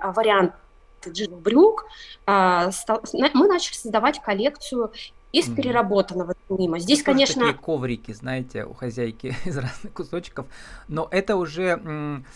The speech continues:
Speaker 2: невысокая мода, это повседневная одежда, по сути дела, да, получается? То есть
Speaker 1: Э,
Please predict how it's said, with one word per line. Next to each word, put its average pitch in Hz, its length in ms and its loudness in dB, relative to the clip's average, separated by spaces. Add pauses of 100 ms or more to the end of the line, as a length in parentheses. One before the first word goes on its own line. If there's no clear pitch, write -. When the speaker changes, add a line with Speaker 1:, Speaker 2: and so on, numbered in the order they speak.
(280)
Speaker 2:
невысокая 214 580 0
мода, 180 500 -2
это 160 160 -6
повседневная 202 680 -2
одежда, 160 360 -10
по 127 100 -16
сути 127 260 -12
дела, 113 180 -12
да, 143 120 -10
получается? 135 640 -16 (260)
То - 80 -20
есть - 300 -20 (280)
Speaker 1:
Э, 214 280 2